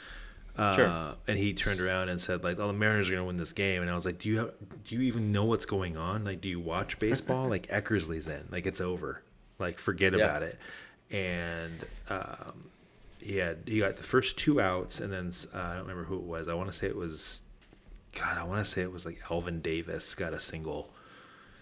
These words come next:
Speaker 2: Sure.
Speaker 1: Uh, but the part I remember is that the next hitter was Steve Balboni.
Speaker 2: Steve Balboni.
Speaker 1: So Steve
Speaker 2: All right.
Speaker 1: Balboni, who had many a good
Speaker 2: Mm-hmm.
Speaker 1: year as a D H in Kansas City,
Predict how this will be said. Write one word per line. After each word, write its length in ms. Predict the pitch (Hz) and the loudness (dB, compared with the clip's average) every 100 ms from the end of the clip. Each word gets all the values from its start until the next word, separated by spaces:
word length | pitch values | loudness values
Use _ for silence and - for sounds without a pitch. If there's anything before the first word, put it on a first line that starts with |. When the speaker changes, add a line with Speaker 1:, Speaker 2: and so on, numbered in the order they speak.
| - | 0
Speaker 2:
Sure. 260 | 113 92 | 2 4
Speaker 1:
Uh, 380 | 98 90 82 80 - | 2 0 -2 -4 -6
but 100 | - | -2
the 60 | |
part 180 | - 120 | 4 6
I 40 | |
remember 440 | 104 101 131 131 104 | 8 6 4 6 6
is 100 | 90 | 4
that 100 | 90 | 0
the 60 | |
next 260 | 95 101 - | 0 0 0
hitter 200 | 117 104 | 2 2
was 120 | 90 - | 4 4
Steve 420 | - 110 110 101 | 4 4 2 4
Balboni. 800 | 101 95 92 90 90 87 80 82 - - - - - - - - - | 4 4 2 2 2 2 -2 -8 -16 -20 -20 -20 -20 -20 -20 -20 -4
Speaker 2:
Steve 560 | - - - 127 165 165 | 0 0 0 -2 0 2
Balboni. 680 | 101 107 131 143 101 92 85 | 6 8 8 6 6 6 4
Speaker 1:
So 80 | 85 | 2
Steve 340 | - 110 - | 4 4 4
Speaker 2:
All 120 | 107 | 4
right. 120 | 104 104 | 6 6
Speaker 1:
Balboni, 360 | 104 101 92 | 4 2 0
who 80 | 90 | 0
had 200 | 92 87 | 0 0
many 400 | 92 98 107 101 | 0 2 4 4
a 80 | 95 | 2
good 220 | 90 95 | 4 4
Speaker 2:
Mm-hmm. 120 | 92 | 4
Speaker 1:
year 300 | 95 92 92 | 6 6 6
as 120 | 90 | 4
a 40 | 82 | 0
D 280 | 78 92 90 | -2 -2 2
H 420 | 87 90 - - | 2 0 -2 -2
in 200 | - 85 | -4 -8
Kansas 420 | 82 - 90 85 - | -8 -6 -4 -2 0
City, 440 | - 90 82 78 | 0 0 -2 -6